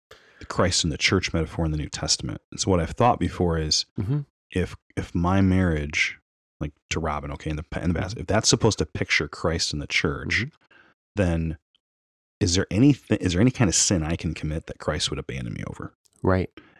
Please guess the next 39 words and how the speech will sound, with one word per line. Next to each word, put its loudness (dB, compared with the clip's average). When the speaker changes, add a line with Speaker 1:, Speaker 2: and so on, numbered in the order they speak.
Speaker 1:
And 0
so 6
I 4
think 2
that's 2
formed 6
me, -2
and 2
that -2
formed 2
Robin. 2
That -2
was, 2
like, 2
our -4
thought, 0
like, -8
there 0
really 6
shouldn't 4
be -4
anything. -8
Speaker 2:
Right. -2
Speaker 1:
But 4
we're 6
humans, 6
and 2
we 4
have 0
hard 0
hearts. -6
Speaker 2:
Right. -2
Speaker 1:
And -2
so 4
I 4
think 2
I 4
underst-, 2
th-, 2